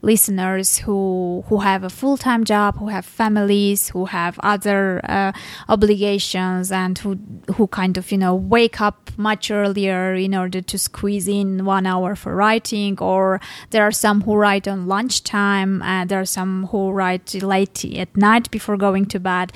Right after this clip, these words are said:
So there's always a way, and there are always, uh, some times that you can really squeeze in. It's just about the desire and how, you know,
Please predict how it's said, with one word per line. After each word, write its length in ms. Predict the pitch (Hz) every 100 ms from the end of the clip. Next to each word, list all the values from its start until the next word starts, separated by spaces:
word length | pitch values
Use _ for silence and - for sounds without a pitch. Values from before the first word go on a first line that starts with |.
| - -
So 140 | 247
there's 320 | 214 226 220
always 460 | 294 302 277 277 240
a 60 |
way, 300 | 214 202 196
and 260 | 190 196 190
there 300 | 196 190 180
are 60 | 180
always, 720 | - 214 208 202 208 202 -
uh, 260 | - 180 185
some 300 | - 196 196
times 460 | - 202 196 190 -
that 260 | 180 190
you 40 | 190
can 260 | - 185
really 280 | 185 190 196
squeeze 480 | - - 208 180 165
in. 260 | 180 180
It's 200 | 170 -
just 260 | - 202 -
about 480 | 185 175 170 175 -
the 60 |
desire 600 | 185 202 190 180 175 165
and 180 | 170 170
how, 540 | - 180 73 57 - -
you 180 | -
know, 220 | 180 175